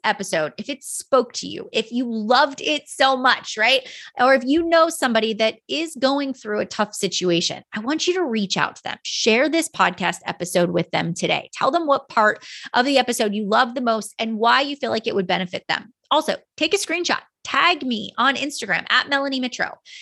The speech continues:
Head on over to iTunes. Leave me a rating and review on iTunes. It would mean the world to me because it helps my podcast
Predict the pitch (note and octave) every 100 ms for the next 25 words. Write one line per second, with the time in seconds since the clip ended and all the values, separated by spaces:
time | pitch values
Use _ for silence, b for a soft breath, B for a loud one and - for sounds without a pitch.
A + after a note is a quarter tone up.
0 | B B D#4 E4+ E4 D#4+ D#4 - B3 C#4
1 | C#4 A3+ D#3+ E3+ - A3+ B3+ D#4+ C#4 C#4
2 | C4+ A3+ G#3 A#3 B3 C4 B3+ A#3 A3 G3
3 | G#3 G#3 G3 F3 F#3+ F#3 G#3+ G#3 - G#3+
4 | C4+ A#3 A#3 A3+ A3+ G#3+ G3 F3+ F#3 F#3
5 | G3 A3 F#3+ F#3 G3 F#3+ A3+ - - B3+
6 | B3 - A3 G#3 G#3 G3 G3 G#3+ G3+